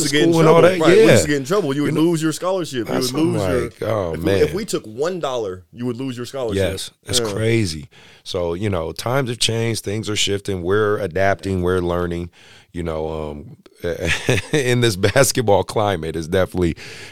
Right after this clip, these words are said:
Speaker 2: definitely seen a lot. What I would, um, well,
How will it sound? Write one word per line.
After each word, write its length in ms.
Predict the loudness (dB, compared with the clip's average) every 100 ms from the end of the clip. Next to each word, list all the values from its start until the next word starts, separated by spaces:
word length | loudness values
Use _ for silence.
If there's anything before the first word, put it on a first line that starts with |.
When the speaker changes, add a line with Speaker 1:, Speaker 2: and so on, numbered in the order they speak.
| -2
Speaker 2:
definitely 360 | 0 0 -2
seen 260 | -2 -2 0
a 80 | 0
lot. 400 | 0 0 -2 -6
What 420 | 0 2 2 0
I 140 | -2 0
would, 220 | 0 0
um, 460 | -2 -4 -6 -12 -18 _ _ _ _ _ -10 0
well, 340 | 2 2